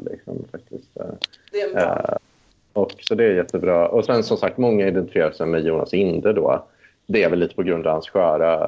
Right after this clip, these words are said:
Speaker 1: eh, sidor och lite, kanske lite boniga stil då.
Speaker 2: Det är väl för att många, eh, tror att de är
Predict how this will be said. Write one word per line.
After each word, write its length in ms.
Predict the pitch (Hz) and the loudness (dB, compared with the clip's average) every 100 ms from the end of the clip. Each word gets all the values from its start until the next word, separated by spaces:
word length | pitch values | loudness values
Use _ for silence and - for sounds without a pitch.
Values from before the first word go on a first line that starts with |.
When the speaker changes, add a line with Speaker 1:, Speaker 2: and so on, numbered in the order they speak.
| 50 | 0
Speaker 1:
eh, 880 | 50 50 50 50 50 50 50 50 50 | 0 0 0 -2 -2 -2 -2 -2 -4
sidor 380 | - 85 71 - 50 | -2 -2 -2 -4 -2
och 380 | - 80 82 | -2 -2 -2
lite, 340 | 85 - - 98 | -2 -2 -2 0
kanske 220 | 98 90 | 0 0
lite 180 | 85 85 | 0 0
boniga 480 | 80 90 82 78 82 | 0 0 2 0 0
stil 280 | - - - | 0 -2 -2
då. 100 | - - _ _ _ _ | -8 -12 _ _ _ _
Speaker 2:
Det 80 | 202 | 0
är 40 | |
väl 120 | 202 208 | 2 2
för 140 | 208 | 2
att 120 | 202 | 2
många, 260 | 202 196 185 | 2 2 2
eh, 560 | 180 180 165 - - - 202 | 2 2 -2 -4 -8 -4 2
tror 260 | 214 175 | 2 2
att 140 | 170 170 | 0 0
de 140 | |
är 60 | 165 | -2